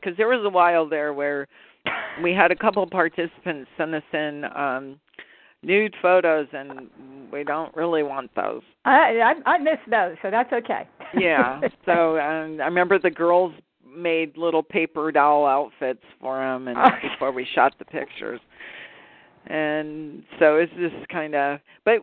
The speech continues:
Speaker 1: just as long as you're head to toe, we would prefer head to toe, but,
Speaker 2: Mm-hmm.
Speaker 1: you know, that seems to, and nobody else in the picture. We got a picture the other day of a person sending in a picture of them with a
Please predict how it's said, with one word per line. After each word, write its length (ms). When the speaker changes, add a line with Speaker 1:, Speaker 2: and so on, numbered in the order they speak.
Speaker 1:
just 220
as 140
long 160
as 120
you're 220
head 240
to 80
toe, 420
we 160
would 220
prefer 380
head 200
to 200
toe, 280
but, 360
Speaker 2:
Mm-hmm. 440
Speaker 1:
you 140
know, 300
that 180
seems 200
to, 320
and 220
nobody 380
else 160
in 100
the 60
picture. 480
We 140
got 160
a 20
picture 400
the 140
other 200
day 340
of 100
a 80
person 520
sending 260
in 140
a 80
picture 500
of 220
them 280
with 160
a 300